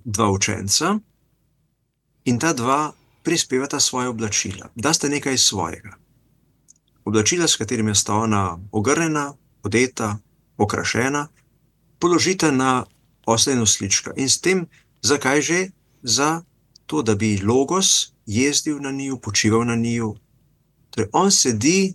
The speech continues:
na oblačilih tistih, ki učijo, ker sta učenca, učenca, ki sta poslana učit. Oni torej,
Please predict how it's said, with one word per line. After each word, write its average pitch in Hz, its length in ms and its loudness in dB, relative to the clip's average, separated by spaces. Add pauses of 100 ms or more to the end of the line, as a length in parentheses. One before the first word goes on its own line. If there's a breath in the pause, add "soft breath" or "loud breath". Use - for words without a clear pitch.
na 123 120 0
oblačilih 107 440 0
tistih, 185 400 0
ki 160 160 0
učijo, 131 480 0
ker 147 160 -4
sta - 220 -2
učenca, 123 720 -2 (180)
učenca, 131 520 0
ki 151 120 -2
sta 127 160 0
poslana 131 460 0 (180)
učit. - 560 0 (2250)
Oni 175 220 2
torej, 139 500 4